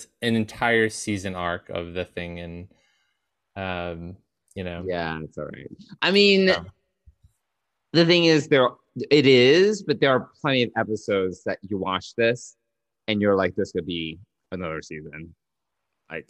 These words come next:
Speaker 2: it doesn't really matter.
Speaker 1: Yeah, I, you know, I think
Speaker 2: There's
Speaker 1: a
Speaker 2: still a
Speaker 1: full
Speaker 2: lot of standalone stuff like that.
Speaker 1: Yeah, sure. Yeah. So, I mean, I, I, I think I'll eventually get back to it, but I, I'm, we're now in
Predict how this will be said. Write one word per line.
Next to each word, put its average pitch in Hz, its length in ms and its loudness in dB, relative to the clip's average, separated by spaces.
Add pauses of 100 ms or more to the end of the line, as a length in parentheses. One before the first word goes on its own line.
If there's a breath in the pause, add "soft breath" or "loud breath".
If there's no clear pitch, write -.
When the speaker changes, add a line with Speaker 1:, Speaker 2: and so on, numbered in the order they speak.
Speaker 2:
it 90 80 -14
doesn't 80 240 -12
really 76 180 -12
matter. 78 420 -10 (1120 soft breath)
Speaker 1:
Yeah, 120 460 2
I, 117 200 0
you 110 180 -4
know, 95 260 -4 (180)
I 117 120 -4
think 117 280 -2
Speaker 2:
There's 113 140 -4
Speaker 1:
a - 20 -4
Speaker 2:
still 131 140 2
a 120 40 6
Speaker 1:
full 117 40 6
Speaker 2:
lot 101 180 4
of - 80 -12
standalone 87 460 -2
stuff - 240 -12
like - 160 -14
that. - 280 -10 (200)
Speaker 1:
Yeah, 101 320 -2
sure. 85 420 -4 (140)
Yeah. - 220 -8 (180)
So, 92 520 -2 (480 loud breath)
I 151 60 -2
mean, 165 120 2
I, 160 140 4
I, 120 400 2
I 117 40 2
think 113 220 -4
I'll 104 160 4
eventually 101 380 -4
get 113 140 -6
back 117 260 -2
to 143 100 -2
it, 131 120 -4
but 98 140 2
I, 92 240 0
I'm, 92 340 -8
we're 101 160 -6
now 92 380 -4
in 92 400 -8